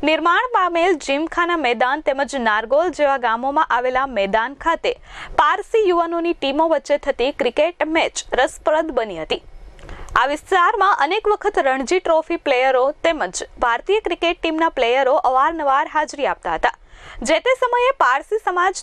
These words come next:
દ્વારા ક્રિકેટ તેમજ અન્ય રમતોને પ્રોત્સાહન આપવા માટે મેદાનો તૈયાર કરી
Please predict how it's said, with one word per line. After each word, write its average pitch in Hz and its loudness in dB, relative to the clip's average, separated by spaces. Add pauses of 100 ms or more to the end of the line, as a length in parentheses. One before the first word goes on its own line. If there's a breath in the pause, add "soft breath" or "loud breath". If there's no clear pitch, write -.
દ્વારા 370 2
ક્રિકેટ 339 -2
તેમજ 294 -2
અન્ય 320 2
રમતોને 311 0
પ્રોત્સાહન 320 -2
આપવા 262 -2
માટે 285 -2
મેદાનો 247 -2
તૈયાર 233 0
કરી 339 0